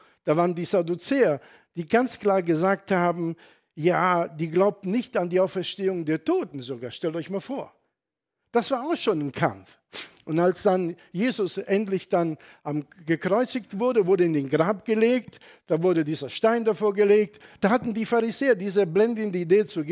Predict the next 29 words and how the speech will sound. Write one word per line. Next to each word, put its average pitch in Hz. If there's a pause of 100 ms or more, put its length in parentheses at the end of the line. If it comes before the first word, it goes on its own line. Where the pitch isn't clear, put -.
zu -
Pilatus 180
zu 170
gehen 180
und 170
sagen, 165
"Komm, 190 (240)
gib 262
uns 247
mal 196
ein 190
paar 190
Wächter, 190 (360)
dass -
der 170
Grab 175 (120)
bewacht 175
wird", 165
weil 160
er 214
gesagt 190
hat, 165
weißt 156
du, 170
er 151
würde 156
auferstehen. 143 (1900)
Naja, 233
aber 208